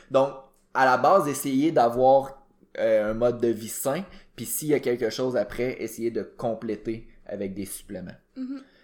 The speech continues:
Speaker 1: Euh, donc, je pense que ça fait le tour.
Speaker 2: Oméga trois, finalement, qui restait. C'est grosso modo, oméga trois, c'est que dans notre alimentation,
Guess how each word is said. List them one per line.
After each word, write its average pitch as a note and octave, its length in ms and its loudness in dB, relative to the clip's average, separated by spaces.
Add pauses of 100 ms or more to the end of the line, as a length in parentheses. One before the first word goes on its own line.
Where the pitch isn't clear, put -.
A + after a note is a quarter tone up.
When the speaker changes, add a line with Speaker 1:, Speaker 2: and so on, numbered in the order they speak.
(260)
Speaker 1:
Euh, G2 500 0 (220)
donc, B2 280 -2
je - 60 -18
pense D#3+ 200 0
que D3 100 -4
ça B2+ 120 -4
fait A#2+ 180 0
le A2+ 100 -10
tour. D#3 420 -2
Speaker 2:
Oméga C4+ 340 -4
trois, D4 300 -4
finalement, C4 540 -8
qui C4+ 120 -16
restait. C4 480 -10 (360)
C'est D4+ 160 -8
grosso C#4 280 -6
modo, D4+ 280 -2 (160)
oméga C4 340 -4
trois, D#4 280 -8
c'est C#4+ 160 -10
que G#3+ 100 -12
dans A#3+ 140 -4
notre B3 400 -8
alimentation, A#3+ 840 -6